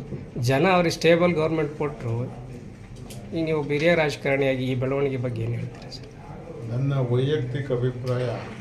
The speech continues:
Speaker 2: party system of politics-ು ಡೆಮಾಕ್ರಟಿಕ್ ವ್ಯಾಲ್ಯೂಸನ್ನು ಡೆಮಾಕ್ರಟಿಕ್ ಸಿಸ್ಟಮ್ಗೇನೆ ಎಲ್ಲೋ ಬಾಧಕ ಆಗ್ಬೋದು. ಎಮ್ ಎಲ್ ಎಗಳು ಚೀಫ್ ಮಿನಿಸ್ಟರ್ನ ಆಯ್ಕೆ ಮಾಡಿ, ಆ ಚೀಫ್ ಮಿನಿಸ್ಟರ್ ಯಾರಾಗಬೇಕು ಅಂತ ತೀರ್ಮಾನ ಆಗ್ಬೇಕಾದ್ನ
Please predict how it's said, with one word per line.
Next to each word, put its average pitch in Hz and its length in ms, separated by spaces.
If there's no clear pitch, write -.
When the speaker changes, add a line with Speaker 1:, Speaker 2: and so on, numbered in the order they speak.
Speaker 2:
party 120 260
system 143 460
of 127 400
politics-ು 127 880
ಡೆಮಾಕ್ರಟಿಕ್ 131 800
ವ್ಯಾಲ್ಯೂಸನ್ನು 123 680
ಡೆಮಾಕ್ರಟಿಕ್ 120 720
ಸಿಸ್ಟಮ್ಗೇನೆ 120 920
ಎಲ್ಲೋ 123 180
ಬಾಧಕ 110 460
ಆಗ್ಬೋದು. - 1300
ಎಮ್ 131 200
ಎಲ್ 147 120
ಎಗಳು 143 440
ಚೀಫ್ 139 420
ಮಿನಿಸ್ಟರ್ನ 131 440
ಆಯ್ಕೆ 127 380
ಮಾಡಿ, 123 440
ಆ 127 60
ಚೀಫ್ 123 420
ಮಿನಿಸ್ಟರ್ 120 340
ಯಾರಾಗಬೇಕು 117 560
ಅಂತ 113 160
ತೀರ್ಮಾನ 117 520
ಆಗ್ಬೇಕಾದ್ನ 113 680